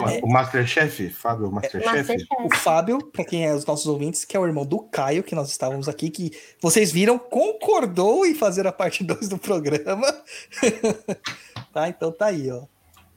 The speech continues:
Speaker 3: É que vocês
Speaker 2: É.
Speaker 3: ainda não viram o clone do Fábio, mano. O Flávio. Puta, mano. É muito louco ver os dois juntos. O Diego Reis, lê aí, japonês, que eu beber água aqui.
Speaker 1: É, alguns caboclos têm peito de aço no nome. O que isso quer dizer?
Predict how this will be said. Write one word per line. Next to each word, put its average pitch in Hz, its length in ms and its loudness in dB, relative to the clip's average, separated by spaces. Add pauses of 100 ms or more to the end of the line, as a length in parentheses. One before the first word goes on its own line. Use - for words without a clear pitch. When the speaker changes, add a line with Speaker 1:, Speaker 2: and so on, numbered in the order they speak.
(480)
Speaker 3:
É 147 120 -6
que 147 100 -10
vocês 202 180 0
Speaker 2:
É. 202 40 2
Speaker 3:
ainda 202 160 2
não 208 80 0
viram 196 220 -2
o 214 40 -12
clone 196 360 0
do 196 100 -6
Fábio, 139 380 -4
mano. 131 200 -8
O 139 40 -14
Flávio. 131 480 -2 (120)
Puta, 175 480 -4
mano. 135 200 -6 (480)
É 165 100 -2
muito 214 260 0
louco 151 240 0
ver 147 80 -2
os 139 80 -2
dois 135 180 -2
juntos. 123 280 -12 (520)
O 170 100 2
Diego 240 280 4
Reis, 190 220 4
lê 208 120 4
aí, 220 80 4
japonês, 175 580 -4 (100)
que - 80 0
eu - 80 0
beber 151 240 2
água 117 240 0
aqui. - 160 -20 (560)
Speaker 1:
É, 151 640 6
alguns 190 400 2
caboclos 151 560 0
têm 147 200 0
peito 175 420 -2
de 160 160 0
aço 147 640 4
no 196 180 -2
nome. 143 560 0 (240)
O 127 60 -14
que 196 140 -6
isso 180 160 -6
quer 151 140 -2
dizer? 110 380 -4